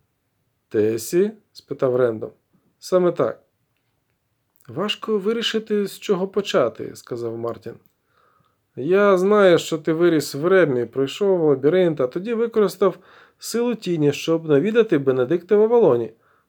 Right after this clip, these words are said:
промовив я. «Твій дядько розповів тобі більше про Амбер та тіні, навчив користуватися козирями, натренував тебе у фехтуванні, потім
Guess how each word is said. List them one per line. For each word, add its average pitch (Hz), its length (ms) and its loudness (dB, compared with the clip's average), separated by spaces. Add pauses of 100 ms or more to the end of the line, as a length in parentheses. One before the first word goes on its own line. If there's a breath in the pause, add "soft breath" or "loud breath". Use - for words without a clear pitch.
(140)
промовив 113 480 -2
я. 107 260 -6 (760)
«Твій 220 360 -2
дядько 185 440 2
розповів 147 480 -2
тобі 151 220 -4
більше 175 360 -4
про 151 180 2
Амбер 143 380 2
та 160 100 -2
тіні, 160 480 -4 (400 soft breath)
навчив 208 400 -4
користуватися 170 800 0
козирями, 117 600 -2 (340 soft breath)
натренував 175 760 2
тебе 147 220 2
у 139 100 6
фехтуванні, 127 720 -4
потім 220 500 -4